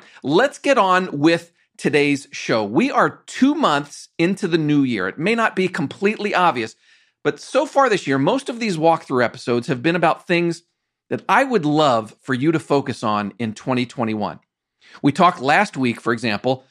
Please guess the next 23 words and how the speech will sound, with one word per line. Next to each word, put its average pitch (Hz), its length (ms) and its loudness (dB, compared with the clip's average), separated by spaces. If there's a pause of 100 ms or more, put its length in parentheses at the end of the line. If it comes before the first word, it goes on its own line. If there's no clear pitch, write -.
(200)
about 160 320 2
communication 156 720 0
skills. 80 460 -10 (440)
I 131 60 0
did 135 160 2
a - 20 -8
couple 196 420 0
episodes 170 480 0
before 143 360 0
that 139 340 2
on 131 480 0
building 165 560 0
out 117 320 0
a 143 80 -4
team. 123 680 -4
When 123 200 0
is 151 120 -6
it - 220 -4
the 131 80 -8
best 127 260 -2
time 110 440 -4 (440)
to - 60 -4
hire 113 400 0